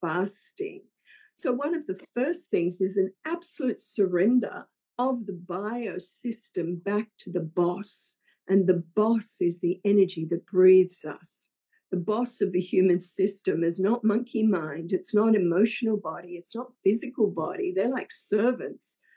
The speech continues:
to the king and queen that is giving us life. So you gotta flip the order. A human being who's anorexia, anorexic has emotional wounds, has mental wounds, and then they flow into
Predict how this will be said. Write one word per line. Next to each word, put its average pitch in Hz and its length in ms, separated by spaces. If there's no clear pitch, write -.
to 185 100
the 196 100
king 196 300
and 165 140
queen 196 580
that 175 100
is 170 160
giving 190 340
us - 300
life. 220 460
So 190 80
you 196 80
gotta 247 220
flip - 320
the 175 140
order. 226 580
A 240 60
human 254 560
being 185 500
who's 180 220
anorexia, 190 1000
anorexic 202 840
has 226 200
emotional 226 720
wounds, 226 720
has 233 200
mental 220 720
wounds, 220 680
and 214 220
then 214 320
they 226 320
flow 208 240
into 196 300